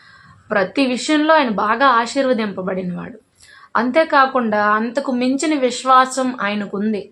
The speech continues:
ప్రతిరోజు కృతజ్ఞతాస్తుతులు చెల్లించేవాడు.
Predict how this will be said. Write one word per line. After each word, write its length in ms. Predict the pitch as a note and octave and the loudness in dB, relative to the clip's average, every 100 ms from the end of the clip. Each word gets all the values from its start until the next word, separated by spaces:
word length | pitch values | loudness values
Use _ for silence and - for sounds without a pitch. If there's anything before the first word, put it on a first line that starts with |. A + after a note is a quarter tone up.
| _ _ _ | _ _ _
ప్రతిరోజు 640 | G#3+ A3+ A#3 C4+ B3+ B3+ C4 | -2 -2 0 2 4 4 2
కృతజ్ఞతాస్తుతులు 1040 | B3+ A3+ A#3+ A3+ C4 C4 B3+ - A#3 A3 | -2 -4 -2 -2 0 0 0 -2 -6 -4
చెల్లించేవాడు. 840 | G3+ G#3 G3 G#3 G#3 - F#3+ - | -6 -4 -4 -4 -4 -4 -6 -6